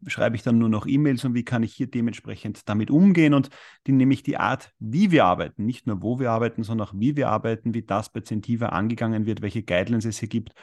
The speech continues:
und welchen ein oder anderen Tipp hier, die Ines für uns hat.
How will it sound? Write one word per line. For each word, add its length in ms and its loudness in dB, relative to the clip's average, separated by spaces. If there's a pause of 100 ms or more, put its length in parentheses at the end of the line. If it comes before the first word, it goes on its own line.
(240)
und 120 -2
welchen 260 -2
ein 100 0
oder 140 0
anderen 320 0
Tipp 260 -6
hier, 220 0 (280)
die 120 -4
Ines 400 -4 (160)
für 160 -8
uns 320 2
hat. 340 2